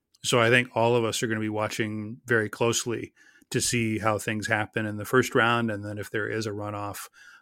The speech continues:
you know, it's a country where things get very tense. And the last thing we need in today's world where democracy is under stress all over the Western world is a major setback in a country as big and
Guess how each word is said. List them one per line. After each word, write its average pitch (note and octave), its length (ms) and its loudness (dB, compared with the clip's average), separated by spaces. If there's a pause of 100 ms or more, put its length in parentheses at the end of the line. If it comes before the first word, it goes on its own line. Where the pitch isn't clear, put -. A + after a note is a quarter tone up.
(120)
you B2+ 120 2
know, G#2+ 220 2
it's G#2+ 180 -8
a - 100 -16
country B2+ 260 2
where A2+ 260 4
things A#2 300 -2
get A2+ 240 -2
very A#2 220 2
tense. A#2 520 -2 (640)
And A2 720 0
the C3 80 -2
last C3+ 340 6
thing C3 200 2
we A#2 100 -2
need A#2 480 -2
in G#2+ 180 -8
today's A2+ 400 -2
world A2 380 -2
where A2 380 0 (360)
democracy A#2 920 2
is A2 400 -2
under A2+ 260 0
stress - 600 0 (480)
all B2+ 180 8
over A#2+ 220 2
the A2+ 80 -2
Western G#2+ 420 -4
world G#2 380 -10 (400)
is A2 560 2
a C#3+ 80 0
major G#2+ 340 -2
setback G2+ 720 -4 (100)
in A2+ 140 -2
a G#2 40 -4
country G#2 460 -6
as G2 140 -8
big G2+ 420 -6
and A2 280 -6